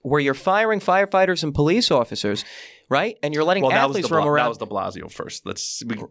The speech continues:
Speaker 2: he, they, he
Speaker 1: But
Speaker 2: fired
Speaker 1: he's
Speaker 2: him.
Speaker 1: adding on to
Speaker 2: He
Speaker 1: it.
Speaker 2: is, he
Speaker 1: He's
Speaker 2: is,
Speaker 1: adding
Speaker 2: yeah,
Speaker 1: on
Speaker 2: he
Speaker 1: to
Speaker 2: is,
Speaker 1: it.
Speaker 2: he is,
Speaker 1: You know,
Speaker 2: yeah, yeah.
Speaker 1: y-, overnight, he should have said, "You're coming back."
Speaker 2: Well,
Speaker 1: Throw your uniform on and get back in.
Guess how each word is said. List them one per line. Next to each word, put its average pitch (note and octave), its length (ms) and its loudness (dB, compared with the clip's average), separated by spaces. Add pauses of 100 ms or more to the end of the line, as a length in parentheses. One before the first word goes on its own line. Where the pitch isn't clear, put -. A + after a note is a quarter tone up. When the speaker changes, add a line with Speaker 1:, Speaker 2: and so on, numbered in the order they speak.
Speaker 2:
he, C3+ 180 0
they, B2 180 0
he C#3 180 -4
Speaker 1:
But F#3+ 220 0
Speaker 2:
fired G3 100 -2
Speaker 1:
he's A3 140 -4
Speaker 2:
him. A3+ 60 6
Speaker 1:
adding A#3+ 220 2
on C#4+ 220 4
to - 140 2
Speaker 2:
He C3+ 100 4
Speaker 1:
it. G2 140 -4
Speaker 2:
is, - 80 -14
he - 80 -4
Speaker 1:
He's G#3 140 2
Speaker 2:
is, F3+ 40 2
Speaker 1:
adding A3 220 2
Speaker 2:
yeah, A3 80 2
Speaker 1:
on B3 140 4
Speaker 2:
he - 40 -10
Speaker 1:
to G#2 140 0
Speaker 2:
is, - 60 -2
Speaker 1:
it. - 40 -2
Speaker 2:
he G#2 60 0
is, F#2 160 -4
Speaker 1:
You E3 80 2
know, F3+ 220 4 (140)
Speaker 2:
yeah, E3 100 0
yeah. F3 80 0
Speaker 1:
y-, D#3+ 80 0 (100)
overnight, B3+ 420 4
he E3 140 -2
should F#3 140 -2
have G3 80 2
said, G3 260 2 (120)
"You're F#3 160 2
coming G#3 260 0
back." - 420 -2 (880)
Speaker 2:
Well, B2+ 200 2
Speaker 1:
Throw D3 160 4
your B3+ 160 0
uniform A#3 500 2
on G3 160 2
and C3+ 80 0
get E3+ 180 0
back G3 280 2
in. A#3 180 2